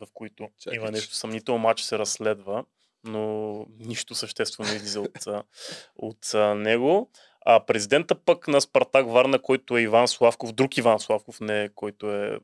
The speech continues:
Speaker 1: м, вече всъщност не е бил президент на Б Ф С тогава, защото сме две хиляди и шеста.
Speaker 2: Ето,
Speaker 1: А,
Speaker 2: това е
Speaker 1: да, той е разследван, а, така, разследване за залози в Азия, за въпросния двубой, точно за, да,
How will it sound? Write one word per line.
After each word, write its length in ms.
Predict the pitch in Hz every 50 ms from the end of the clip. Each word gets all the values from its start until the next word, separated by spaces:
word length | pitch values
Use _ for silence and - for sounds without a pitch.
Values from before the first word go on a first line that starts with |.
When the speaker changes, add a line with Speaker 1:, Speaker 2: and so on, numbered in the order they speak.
| _ -
Speaker 1:
м, 360 | - 110 104 104 101 101 101 98 _ 107
вече 340 | - 120 123 - 123 110
всъщност 400 | 101 - - 120 - - - -
не 60 | 113 107
е 40 |
бил 160 | 104 101 107 95
президент 400 | - 113 101 92 104 104 - -
на 60 | 101
Б 100 | 92 104
Ф 100 | 98 -
С 100 | - -
тогава, 260 | _ - 104 110 101
защото 200 | 98 - 110 104
сме 140 | - 104 104
две 60 | 98
хиляди 100 | - 101
и 40 | 101
шеста. 460 | - - 113 110 - - 175 190 - _ - - - - - - -
Speaker 2:
Ето, 140 | - 87 80 - - - - -
Speaker 1:
А, 580 | - - 117 117 113 113 113 113 113 113 113 113
Speaker 2:
това 120 | 113 110
е 40 | 104
Speaker 1:
да, 320 | - 131 131 139 135 131 _ -
той 380 | - 135 147 156 165 165 170
е 60 | 170 -
разследван, 1080 | - 139 131 120 117 - - - 123 135 156 151 143 139 160 170 170 170 170 170 170 156 - 139 - - -
а, 100 | 120 120 117 117 120 117 117 117 117 117 117 113 117 113 113 113 113 110 110 110 110 110 110 110 104 98
така, 300 | _ _ - 123 117 113
разследване 520 | 110 - - 131 135 151 151 151 151 143
за 260 | 127 107 104 127 135 135 139 139 139 139 143 143 139 135 -
залози 440 | - 117 113 117 120 127 135 127 127
в 120 | 120 117 - -
Азия, 360 | 127 127 123 107 104 101 95
за 120 | 92 95 98
въпросния 460 | 98 - - 107 104 - - - 101
двубой, 340 | 98 98 98 98 117 131 135
точно 320 | 135 - 117 - - 120
за, 140 | 110 110 113 113 113 113 113 110 113 113 113 113 110 110 107 _ _ _
да, 180 | _ - 110